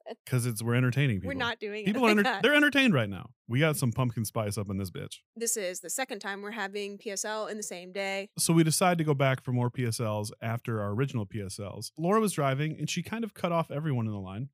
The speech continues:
Speaker 1: That is not what happened at
Speaker 2: Mm.
Speaker 1: all. You have to go to the front of the line to go around to the backside, because that one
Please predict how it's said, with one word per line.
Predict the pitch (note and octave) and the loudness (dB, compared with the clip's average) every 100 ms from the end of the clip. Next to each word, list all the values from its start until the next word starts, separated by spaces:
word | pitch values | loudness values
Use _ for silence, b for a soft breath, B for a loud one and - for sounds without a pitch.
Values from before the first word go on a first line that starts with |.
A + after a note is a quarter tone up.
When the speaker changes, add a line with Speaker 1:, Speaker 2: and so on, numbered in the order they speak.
| - | -4
Speaker 1:
That | A4+ A#4 F4 | 2 2 2
is | |
not | F4+ G4+ D#4+ | -2 -2 -2
what | C#4 | -4
happened | C#4+ E4 D#4 B3 | -6 -8 -6 -6
at | |
Speaker 2:
Mm. | G#3+ | -4
Speaker 1:
all. | C4 G3+ | -2 -2
You | G#3 C4+ | -6 -4
have | E4+ - | -4 -4
to | D#4+ | -6
go | G#3+ B3+ C#4 C4+ - | -2 0 0 -4 -6
to | - D#4 | -4 -4
the | C#4 - | -4 -2
front | D#4 D#4 - | -2 -2 -6
of | A#3+ | -6
the | A#3+ | -4
line | A3 G#3 A#3 C#4 | -4 -4 -4 -6
to | C4 B3 | -10 -8
go | G#3 A#3 A3 G3+ | -4 -2 -2 -4
around | G#3 G#3+ G#3+ | -4 -4 -6
to | G#3 | -14
the | F#3+ | -14
backside, | G3+ F#3+ F#3 - F#3+ G3 G3 | -8 -8 -8 -8 -8 -8 -10
because | A#3+ B3 G#3+ | -12 -10 -6
that | A#3 A#3+ - | 0 0 0
one | A#3+ G#3+ G#3+ | -4 -6 -8